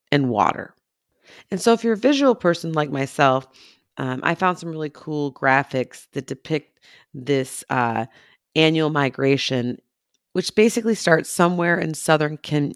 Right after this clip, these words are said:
Kenya, uh, in the Masai Mara from October to November. They're grazing on the grasslands, and things start to dry up.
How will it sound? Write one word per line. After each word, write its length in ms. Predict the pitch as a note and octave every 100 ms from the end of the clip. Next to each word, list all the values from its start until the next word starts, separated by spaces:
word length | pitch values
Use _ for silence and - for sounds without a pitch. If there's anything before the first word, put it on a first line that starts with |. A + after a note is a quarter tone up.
| -
Kenya, 460 | - D3+ B2 A#2 C3+ _ - _ _ -
uh, 340 | B2+ B2+ B2+ -
in 140 | D3+
the 80 | C#3
Masai 320 | C#3 D3+ D3 D#3+
Mara 560 | D3+ C3 A#2 A2 C3 - _ _ _ _ _ _ _ _
from 480 | - D3 C#3+ C#3+ C#3+ - -
October 640 | D#3 - - F3 F#3+ G3
to 140 | G3 F#3
November. 720 | F3+ D3 C3 A#2+ B2 A#2+ B2 _ _ _ _ _ _ _ _ _ _ -
They're 100 | B2+
grazing 580 | - E3+ F3 F3 F#3 F3+
on 160 | F3
the 60 | E3+
grasslands, 1120 | D3 C3+ C3 - C3+ B2+ B2 B2 B2 B2 - - _ _ _ _ -
and 720 | C#3+ C3+ C3+ C3+ C3+ C3 C3 - _ _
things 260 | - D#3 D3+
start 300 | - D3 C#3+
to 80 | C#3+
dry 280 | - A#2+ A2
up. 240 | G#2 _